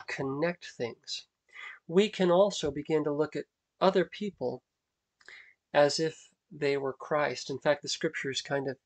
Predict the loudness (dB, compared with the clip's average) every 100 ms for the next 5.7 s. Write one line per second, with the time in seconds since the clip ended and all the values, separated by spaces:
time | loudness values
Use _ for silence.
0 | _ -4 -4 -2 -6 -6 -6 -8 -8 -6
1 | -2 -2 -2 -4 -6 -8 -4 -4 -4 _
2 | -2 2 2 -2 -16 -10 -6 0 0 0
3 | -4 -6 -10 _ -4 -4 -4 -8 _ _
4 | _ _ _ _ -4 -2 0 -2 -6 -12
5 | _ _ _ 2 4 4